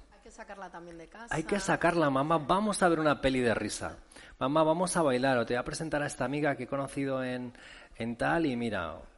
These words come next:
Speaker 2: ¿vale? O sea, nos toca ahora nosotros ayudar a nuestros padres, ¿no? Ellos nos han aguantado, vamos. <laughs> Los que tenéis hijos sabéis lo que es criar un hijo. O sea, es que eso no hay palabras para describirlo. Estar todo el día pendiente de él, o sea.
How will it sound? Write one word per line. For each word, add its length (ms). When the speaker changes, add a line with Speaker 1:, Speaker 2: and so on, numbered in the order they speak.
Speaker 2:
¿vale? 240
O 60
sea, 340
nos 200
toca 240
ahora 600
nosotros 760
ayudar 420
a 40
nuestros 360
padres, 400
¿no? 160
Ellos 280
nos 180
han 120
aguantado, 560
vamos. 320
<laughs> 60
Los 180
que 100
tenéis 420
hijos 340
sabéis 280
lo 100
que 100
es 100
criar 400
un 100
hijo. 240
O 80
sea, 160
es 80
que 120
eso 140
no 220
hay 160
palabras 460
para 220
describirlo. 580
Estar 300
todo 300
el 100
día 200
pendiente 540
de 140
él, 100
o 80
sea. 320